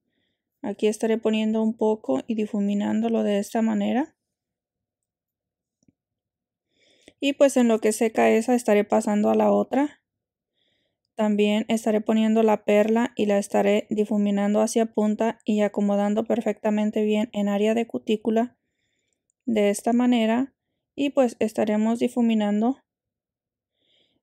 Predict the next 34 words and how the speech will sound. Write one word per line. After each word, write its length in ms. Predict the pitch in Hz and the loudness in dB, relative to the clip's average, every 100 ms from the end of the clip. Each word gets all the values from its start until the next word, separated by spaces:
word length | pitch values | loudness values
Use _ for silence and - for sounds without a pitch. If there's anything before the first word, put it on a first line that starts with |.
| _ _ | _ _
Nada 220 | - 220 240 | -2 2 4
más 240 | 240 247 | 2 4
recuerda 480 | 254 247 233 233 240 | 2 4 4 4 2
que 160 | - | 0
no 180 | 214 214 | 0 2
debe 220 | 214 226 | 2 2
de 80 | 233 | 0
estar 240 | 233 233 220 | 0 0 0
bien 220 | 220 226 | 0 0
seco 260 | 226 214 226 | -2 -2 0
el 100 | 226 | 0
acrílico, 640 | 220 214 214 220 247 247 | 0 -2 0 0 0 -2
así 300 | 214 208 208 | -2 -2 -4
que 160 | - 226 | -2 -4
si 240 | - 208 | -2 -4
se 180 | 196 202 | -2 -4
te 360 | - 214 196 - | -2 -2 -2 -6
seca 640 | 208 220 208 233 233 - - | -6 -2 0 0 0 -2 -4
mucho, 500 | 214 226 226 254 247 | 0 0 0 -2 0
pues 220 | 214 202 | -2 0
no 140 | 202 | -2
vas 180 | 208 220 | 0 -2
a 60 | 220 | -2
poder 280 | 208 202 | 0 0
hacer 300 | 202 214 214 | 0 -2 -2
el 180 | 208 233 | -2 -2
corte. 540 | - 208 226 277 311 _ _ _ _ _ _ | -2 0 0 -2 -6 _ _ _ _ _ _
Y 120 | - 277 | -6 -2
pues 260 | 269 262 | 0 2
aquí 260 | 226 220 226 | -2 0 0
lo 120 | 220 | 0
estaré 340 | 214 208 202 | 0 -2 0
haciendo 420 | 202 208 208 202 196 | 0 -2 -2 0 0
yo. 360 | 202 226 294 | 0 0 0